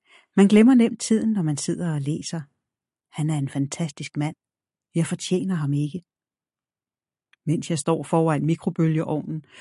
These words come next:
og betragter pizzaen dreje rundt og boble, spekulerer jeg på, for jeg ved ikke hvilken gang,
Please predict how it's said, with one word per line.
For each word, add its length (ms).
og 80
betragter 460
pizzaen 580
dreje 260
rundt 400
og 160
boble, 440
spekulerer 540
jeg 160
på, 300
for 60
jeg 160
ved 100
ikke 180
hvilken 320
gang, 240